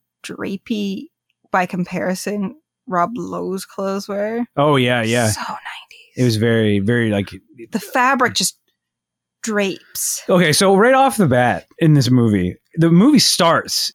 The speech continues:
Speaker 2: in Rob Lowe's house, like, his apartment.
Speaker 1: Yeah.
Speaker 2: And, like, I'd never noticed this before, but his phone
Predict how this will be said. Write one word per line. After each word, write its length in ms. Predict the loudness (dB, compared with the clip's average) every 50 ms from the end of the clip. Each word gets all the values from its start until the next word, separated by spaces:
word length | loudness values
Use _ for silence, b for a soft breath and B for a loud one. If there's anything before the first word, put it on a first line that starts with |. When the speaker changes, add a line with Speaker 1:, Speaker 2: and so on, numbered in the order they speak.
| _ -2
Speaker 2:
in 360 | 2 2 4 6 6 6 6
Rob 280 | 4 4 2 2 2 4
Lowe's 680 | 4 4 4 6 4 4 2 2 0 -4 -6 -8 -12 _ _ _ _ _ _ _ -4 -2
house, 460 | 0 0 2 0 0 -2 -2 -2 0
like, 120 | 0 2
his 120 | 0 0 0
apartment. 580 | 0 -2 0 -2 -2 -2 -4 -6 -6 -8 -8 -4
Speaker 1:
Yeah. 440 | 0 2 2 2 2 0 0 -2 -2 -2
Speaker 2:
And, 380 | 0 2 4 4 4 4 2 -2 -2
like, 380 | 2 2 4 4 2 0 -2 _ _ _ _ _ _ _ _ _ -4
I'd 280 | -2 0 2 2 4 4
never 260 | 4 4 4 4 4
noticed 380 | 4 4 4 4 2 2 0 0
this 160 | -2 -2 -2
before, 560 | -2 -4 -4 -2 0 0 2 2 2 0 0 -2
but 340 | -2 0 0 0 0 -2 _ _ _ _
his 240 | 0 2 2 2 2 0
phone 760 | -6 -10 -6 -2 0 2 4 4 4 4 4 4 4 2